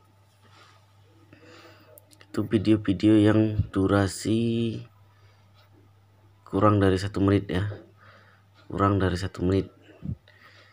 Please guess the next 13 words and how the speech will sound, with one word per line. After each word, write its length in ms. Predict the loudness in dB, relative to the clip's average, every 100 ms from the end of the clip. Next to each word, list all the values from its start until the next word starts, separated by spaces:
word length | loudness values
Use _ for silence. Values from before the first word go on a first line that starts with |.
| _ _ _ _ _ _ _ _ _ _ _
Jadi 260 | -10 -6
posisinya 680 | -2 -2 0 -4 -2 0 2
itu, 480 | 2 2 0 0 -4 -14 _ -20 -20 -20 -20 _ -20 -20 -20 -20 _ _ _ _ _ -12
eh, 320 | -8 -6 -6
berdiri 640 | -4 -2 2 2 4 4 2
ya, 60 |
H 320 | -2 -6 -8 -2
P-nya 320 | 0 0 -2
itu 100 | -4
berdiri. 640 | -8 -6 -6 -4 -6 -6 -16 -20 -20 _ _ _ _ _ _ _ _ _ _ _ -10
Jangan 640 | -6 -4 -2 -2 -2 -4 -6
tidur 400 | -8 0 2 0 -2 -16 -20 _ -20
atau 480 | -6 -4 -2 -6